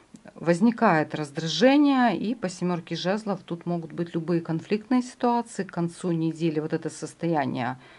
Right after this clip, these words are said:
активируется больше и больше, хотя здесь вы вроде бы как сохраняете спокойствие на протяжении всей недели,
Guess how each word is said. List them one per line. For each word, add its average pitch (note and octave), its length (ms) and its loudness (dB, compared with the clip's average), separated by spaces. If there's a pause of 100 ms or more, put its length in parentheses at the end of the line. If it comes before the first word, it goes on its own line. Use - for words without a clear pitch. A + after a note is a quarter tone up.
(140)
активируется E3 800 -2
больше D#3 480 -2
и - 20 -2
больше, G#3 440 0
хотя E3 280 -4
здесь D#3+ 380 -4
вы D#3+ 280 0
вроде E3 300 -2
бы C#3 80 -14
как D3+ 180 -6
сохраняете E3 680 -2
спокойствие B3 640 -2
на C4 80 0
протяжении G#3 520 -6
всей G3 240 -6
недели, E3+ 480 -4